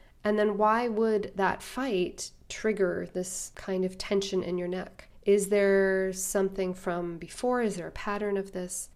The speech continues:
Where is there a fear that's coming up from that? And maybe something like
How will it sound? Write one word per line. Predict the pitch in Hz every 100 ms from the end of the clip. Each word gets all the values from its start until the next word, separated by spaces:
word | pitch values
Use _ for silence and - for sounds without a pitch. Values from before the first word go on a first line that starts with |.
| -
Where | 180 196 196
is | 185 185
there | 190 165
a |
fear | - - 220 202 202 208 - - - -
that's | 190
coming | 190 202 185 185
up | -
from | - 185
that? | 175 175 - -
And | 196
maybe | 190 185 196
something | 196 190 196 185
like | 180 180 180